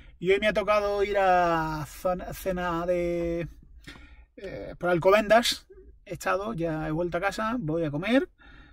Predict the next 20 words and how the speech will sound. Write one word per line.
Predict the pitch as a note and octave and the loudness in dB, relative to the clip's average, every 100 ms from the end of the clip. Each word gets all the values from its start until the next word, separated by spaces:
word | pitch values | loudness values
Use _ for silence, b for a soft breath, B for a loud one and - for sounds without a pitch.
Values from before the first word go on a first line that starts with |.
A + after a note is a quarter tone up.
| b b b _ | b b b _
eh, | E3+ E3 D#3+ D#3 D#3 | -6 -4 -2 -2 -4
a | D3+ D#3 D#3+ D#3 D3+ - - - | -4 -6 -6 -6 -8 -10 -14 -12
descansar | E3 D3 F3 D#3+ F#3+ | -8 -4 -2 -2 -2
un | F#3+ F3 D#3+ D3 | -4 -4 -2 -2
muy | C#3+ F#3 | 0 0
poco | F3 E3 | 2 2
tiempo, | D#3+ D#3+ G3 | 2 0 -2
bueno, | F#3 C#3 C#3+ | -2 0 0
hay | D3+ | -2
mucho | D#3 F3 | -4 -4
tiempo, | F3 F3 A3 | -6 -4 -2
y | G3+ D#3 | 0 0
corriendo | - C#3 D#3 E3 F3 | 0 -2 -2 0 0
vuelvo | D3 D3 C#3 C3 | 0 -2 -2 -2
a, | B2 A#2 - - - | -4 -8 -12 -14 -10
a | |
la, | C3 C3 - | -8 -8 -8
a | D#3 | -4
la | C#3 | -4
actividad. | - - E3+ D3+ E3+ C#3+ | -6 -6 0 2 2 0